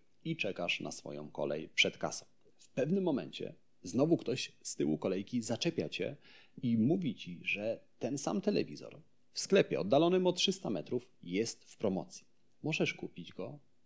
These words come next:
dwadzieścia złotych taniej. Czy wobec tego zdecydujesz się pojechać do innego sklepu, aby zaoszczędzić dwadzieścia złotych na zakupie za prawie trzy i pół tysiąca złotych? Wątpię.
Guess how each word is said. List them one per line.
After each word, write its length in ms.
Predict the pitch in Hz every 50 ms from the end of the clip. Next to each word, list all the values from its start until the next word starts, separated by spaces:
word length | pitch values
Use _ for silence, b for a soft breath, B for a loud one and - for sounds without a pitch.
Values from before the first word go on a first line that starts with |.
| -
dwadzieścia 540 | - 123 139 101 - - 80 - - - 80
złotych 400 | - - 62 - - 95 - - - _ _ _ -
taniej. 280 | 139 113 101 - - - - _ _ _ _ _ _ _ - - b b b b b b
Czy 120 | - 110
wobec 320 | 123 143 175 202 190 -
tego 340 | - 87 80 90 92 98 110
zdecydujesz 680 | 98 104 104 113 107 - - 104 104 135 190 226 233 -
się 220 | - - - 170 160
pojechać 380 | - 123 123 123 127 113 113
do 100 | 101 131
innego 400 | - 143 117 110 143 180 190 233
sklepu, 500 | - - - 101 - - - 95 104 - -
aby 240 | 101 95 117 123
zaoszczędzić 840 | 117 147 127 127 143 123 - - 95 95 95 90 98 110 113 - - - - -
dwadzieścia 580 | - - 95 95 - 160 156 - - 165 143
złotych 460 | 117 110 104 104 - 139 135 - - - -
na 380 | 92 98 110 117 123 123 127 127
zakupie 540 | 113 113 98 - - 101 - 90 95 117 113
za 120 | 90 82
prawie 300 | 73 85 82 82 92 95
trzy 200 | 92 - - -
i 120 | - - -
pół 160 | 104 104 -
tysiąca 440 | - 87 - 80 78 73 - 80 82
złotych? 280 | 76 67 - - - _ _ _ _ _ _ _ _ _ _ - -
Wątpię. 420 | - - 101 101 92 - - -